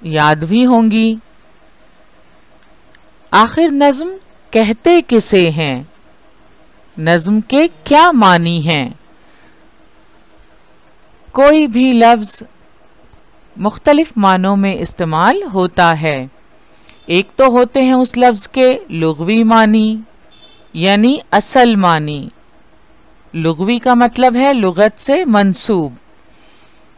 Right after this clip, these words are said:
तो किसी भी लफ्ज़ के लुग़वी मानी होते हैं और आम ज़ुबान में उसका इस्तेमाल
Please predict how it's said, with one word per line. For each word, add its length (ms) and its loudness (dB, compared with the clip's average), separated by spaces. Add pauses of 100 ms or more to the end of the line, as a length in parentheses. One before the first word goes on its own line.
(140)
तो 80 -4
किसी 340 -2
भी 140 0
लफ्ज़ 320 0
के 160 -2
लुग़वी 440 -2
मानी 340 2
होते 420 0
हैं 380 -2 (800)
और 380 4 (840)
आम 320 4
ज़ुबान 420 2
में 180 -2
उसका 340 -2
इस्तेमाल 680 0